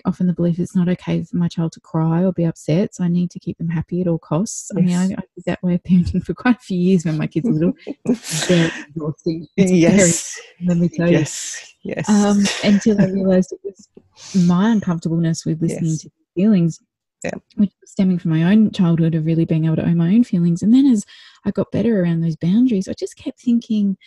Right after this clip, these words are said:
Speaker 1: "This is me saying yes to claiming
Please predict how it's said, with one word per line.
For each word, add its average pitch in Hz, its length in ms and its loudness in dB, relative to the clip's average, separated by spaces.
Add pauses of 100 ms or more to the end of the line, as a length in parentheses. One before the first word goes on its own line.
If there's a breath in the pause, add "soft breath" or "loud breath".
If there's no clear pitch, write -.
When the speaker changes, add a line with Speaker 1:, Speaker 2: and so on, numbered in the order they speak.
(540 soft breath)
Speaker 1:
"This - 340 -6
is 269 160 0
me 196 280 6
saying 185 380 2
yes 165 500 0
to - 120 -6
claiming 175 840 0